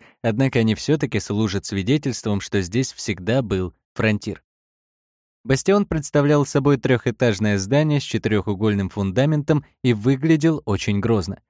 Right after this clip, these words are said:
Рядом с ним стоял лагерем Снеллгроув в тысяча девятьсот пятьдесят шестом году,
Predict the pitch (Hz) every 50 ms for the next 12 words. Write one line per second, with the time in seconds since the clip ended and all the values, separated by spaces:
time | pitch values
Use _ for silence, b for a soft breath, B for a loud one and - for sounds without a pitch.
0 | _ _ _ _ _ _ 127 135 170 175 165 175 170 - - 196 196 190 - -
1 | - 123 120 120 117 110 110 113 131 139 147 131 135 127 117 107 - - - 120
2 | 131 147 156 156 151 156 165 165 160 - - - - 160 147 - 143 - - 135
3 | 120 123 131 120 - 139 127 - - 123 117 120 - 123 110 - - 123 110 -
4 | - 120 107 107 98 107 110 101 98 113 110 B